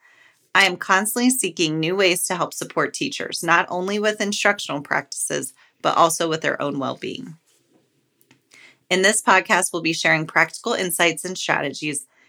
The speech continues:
that help me and other educators overcome burnout and reignite their passion for education. So thanks for tuning in. I wanted to start the podcast by talking about studies that highlight the prevalence of burnout among teachers compared to other professions,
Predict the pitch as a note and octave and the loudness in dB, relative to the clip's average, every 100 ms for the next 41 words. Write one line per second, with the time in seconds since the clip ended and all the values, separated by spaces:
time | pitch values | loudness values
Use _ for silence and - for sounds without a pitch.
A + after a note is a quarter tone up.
0 | _ F3+ F#3+ F#3 F#3+ F3+ E3 E3+ F3 F3+ | _ 0 2 0 0 -4 -4 0 2 4
1 | G3 E3 - - D#3 D3 C#3 - D#3 E3 | 4 2 0 -4 -4 -2 -4 -4 -2 -2
2 | D#3+ G#3+ E3 D3 C#3+ C#3 - C#3+ D3+ F3 | -2 -2 0 0 2 -2 -2 -2 2 2
3 | F3 C#3+ C3+ - D3+ - D3+ D3+ D3+ D3 | 2 0 -2 -6 -6 -2 -4 -2 -6 -4
4 | - - - - - - - - _ - | -4 -4 -8 -8 -8 -8 -12 -16 _ -4
5 | F3 E3+ F3 F#3 - D#3 - F3+ G3 D3+ | -2 0 0 0 -4 -4 -4 -2 0 0
6 | C3 - _ _ _ _ _ _ _ _ | -2 -8 _ _ _ _ _ _ _ _
7 | _ _ _ _ _ _ _ _ - - | _ _ _ _ _ _ _ _ -18 -18
8 | _ G3+ G3+ G#3+ C4+ C4+ A#3+ - F3+ F3+ | _ 2 4 6 4 2 0 2 6 4
9 | - - E3+ D3+ E3+ D#3+ - D3+ - D#3+ | 4 0 2 2 2 0 0 -2 2 0
10 | D#3+ F3 D#3+ D3 - - B3 F#3+ D#3 D#3+ | 0 0 2 2 0 2 4 2 -2 -4
11 | - - - G3+ G#3 D3+ C#3 - - D#3+ | -2 -4 0 2 4 2 -2 -4 -2 0
12 | D#3+ D3 C#3 D#3+ D3 F3+ E3+ C#3+ C#3+ C#3 | 0 0 -4 -4 0 2 4 2 2 0
13 | C#3+ C#3+ D#3+ D#3 - - - E3+ F#3 D#3 | -2 -4 -4 -6 -8 -8 -8 0 4 4
14 | - F3 E3 D#3 - C#3+ - D#3+ - D#3+ | 4 2 4 2 -2 -6 -6 -6 -8 -8
15 | - | -8